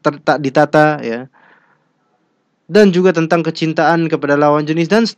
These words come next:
dan seterusnya, seterusnya dari hukum-hukum qalbu yang ternyata mengetahuinya itu lebih, lebih diprioritaskan daripada mengetahui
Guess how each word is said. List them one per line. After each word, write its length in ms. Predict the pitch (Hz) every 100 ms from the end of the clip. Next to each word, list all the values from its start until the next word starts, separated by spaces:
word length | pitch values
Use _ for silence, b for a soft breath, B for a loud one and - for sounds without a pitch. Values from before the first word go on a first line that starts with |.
| _ 180
dan 240 | 180 262
seterusnya, 480 | 240 - 269 233 208
seterusnya 560 | 175 170 220 226 240 185
dari 240 | 170 160
hukum-hukum 720 | 185 196 233 175 165 190 175 -
qalbu 560 | 214 196 180 254 262 - B B B B
yang 240 | 190 202 190
ternyata 560 | 175 165 160 180 170
mengetahuinya 760 | 156 151 147 151 147 156 156 143
itu 240 | 147 180 151
lebih, 480 | 143 147 113 - _ b b b
lebih 320 | 156 160 147
diprioritaskan 1120 | 143 139 143 139 135 127 135 - - 127 120
daripada 400 | 117 117 120 123
mengetahui 720 | 123 120 123 113 123 151 165